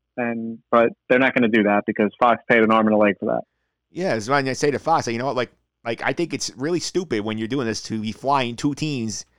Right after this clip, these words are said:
Speaker 2: to Iowa for one game, then flying them back to Chicago for a second game. I think it just makes no sense in this kind of situation. You,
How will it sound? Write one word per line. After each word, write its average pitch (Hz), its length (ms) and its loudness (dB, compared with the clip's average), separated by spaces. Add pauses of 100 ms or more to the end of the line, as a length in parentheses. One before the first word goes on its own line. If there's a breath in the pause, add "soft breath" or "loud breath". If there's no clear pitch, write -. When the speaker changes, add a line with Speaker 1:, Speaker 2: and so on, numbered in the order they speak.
(120)
Speaker 2:
to - 100 -10
Iowa 135 280 2
for 117 100 -2
one 135 180 2
game, 127 200 0
then 110 100 -4
flying 131 260 4
them 120 100 -2
back 120 200 2
to - 60 -10
Chicago 113 500 2
for 98 160 -4
a 98 40 -2
second 120 320 0
game. 82 220 -8
I - 60 -6
think 127 180 -6
it 120 60 -2
just 107 140 -8
makes 117 220 -4
no 113 200 -2
sense - 420 -6
in 110 140 -12
this 107 160 -6
kind 110 180 -2
of 92 60 -8
situation. 101 480 -8
You, 90 180 -12